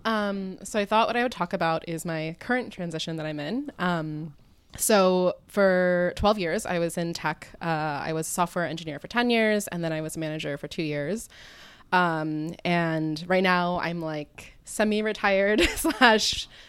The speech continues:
navigating life, sort of figuring things out outside of tech. Um, but, uh, basically the transition started because I burned out at my last job.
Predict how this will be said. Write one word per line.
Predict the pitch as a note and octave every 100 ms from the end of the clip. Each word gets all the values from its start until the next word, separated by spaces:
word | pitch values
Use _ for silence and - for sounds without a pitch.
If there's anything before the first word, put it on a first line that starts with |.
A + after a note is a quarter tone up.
| -
navigating | A3 A3 G#3 G#3 G3+ G#3 G3+ G3 G3 G3+
life, | G3 F#3 F#3 - - -
sort | - F#3+
of |
figuring | F#3 F3+ F#3
things | F3+ F#3 F3+
out | F3 -
outside | D#3 - A#3+
of | C4 C4
tech. | - F#4 - - - - - - - -
Um, | F#3+ F#3 F3 E3+ -
but, | F#3+ E3+ E3 - - - - -
uh, | F3 E3 D#3 - E2 - - - - _ G3
basically | A#3 A3 A3+
the |
transition | G#3 G#3+ G3 F#3+
started | F3+ F3+ F3
because | - - E3+ D#3+ -
I |
burned | E3 F3 E3+
out | D#3+
at | -
my | D#3+
last | D#3+ D#3+ -
job. | - G3+